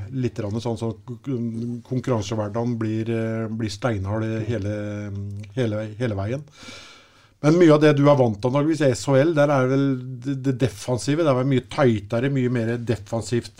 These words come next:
eh, organisert, og jeg synes jo til tider litt mer kjedelig hockey da, med mye mindre mål og sånn i, i, i, i S H L. Her, eh, det er ganske tight her også, men det er jo litt mer underholdende, litt mer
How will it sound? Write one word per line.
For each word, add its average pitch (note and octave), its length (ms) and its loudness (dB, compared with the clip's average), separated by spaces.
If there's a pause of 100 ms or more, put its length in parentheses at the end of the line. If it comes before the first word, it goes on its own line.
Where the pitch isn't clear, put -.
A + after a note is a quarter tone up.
eh, B2 220 -2 (100)
organisert, A2 720 -4
og C3 160 0 (800)
jeg E3 240 4
synes D3 160 -6
jo C#3+ 80 -2
til D3 220 -4 (100)
tider D3 320 2
litt C#3 240 2
mer B2 160 4
kjedelig C3+ 400 2
hockey D#3+ 240 0
da, D#3+ 160 -2
med D#3 320 0 (160)
mye D3 240 4
mindre A#2+ 320 4
mål C3 400 4
og C3 60 -4
sånn D#3 180 -2
i, D3 80 0
i, C#3+ 320 -2 (160)
i, C3 220 -2 (340)
i C3+ 80 2
S A#2+ 160 -4
H C#3 140 0
L. F#3 100 -8 (560)
Her, C#3+ 240 4
eh, C3+ 480 2 (240)
det D3 160 2
er E3 160 2
ganske B3 240 -4
tight D3+ 240 2
her D#3+ 160 6
også, B3 160 4
men - 80 2
det F3+ 80 8
er E3+ 80 6
jo F3+ 80 6
litt F3+ 160 0
mer F3+ 160 6
underholdende, D#3+ 400 6
litt E3 160 0
mer D#3 80 4